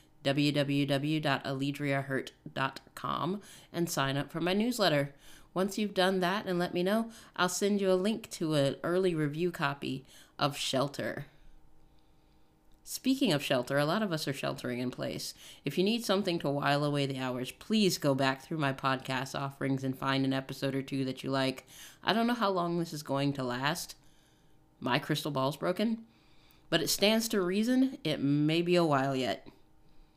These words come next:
What? You already listened to all the episodes, have your favorites, and are still looking for more? Look up the Falstaff Books YouTube channel. That is Falstaff, spelled F A L S T A F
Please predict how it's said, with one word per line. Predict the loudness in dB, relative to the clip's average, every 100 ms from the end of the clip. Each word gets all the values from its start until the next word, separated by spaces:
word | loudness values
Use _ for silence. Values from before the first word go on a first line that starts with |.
| _ _ -20 -20 -10
What? | 0 0 0 -10 _ _ -20 _ _
You | 2 6
already | 8 6 6
listened | 4 4 4
to | 6
all | 4
the | 4 0
episodes, | -4 -4 0 0 0
have | 2 2 2
your | -2
favorites, | 0 -2 0 -4 -2
and | 0
are | 0
still | -2 0
looking | 2 0 0 -2
for | -2
more? | -2 0 0 -2 -8 -20 -20 -6 0
Look | 2
up | 2 2
the | 2
Falstaff | 2 0 0 0 -4 0 2 2 -2
Books | -4 -4 -4 -10
YouTube | -6 -2 -2 0 0 0
channel. | -4 -8 -8 -8 -10 -14 -20 -6
That | 2 4
is | 4 -2
Falstaff, | -6 2 4 4 2 0 -2 -2 -4 -8 -20 -20 -18
spelled | -2 4 4 4 -2 4
F | 4 2 -10 -4 0
A | 2 2 0 0
L | 2 2 2 -2
S | -2 -4 -6 -14 -14
T | -6 -4 -4 -4 0
A | 2 2 -2 -2
F | -2 -4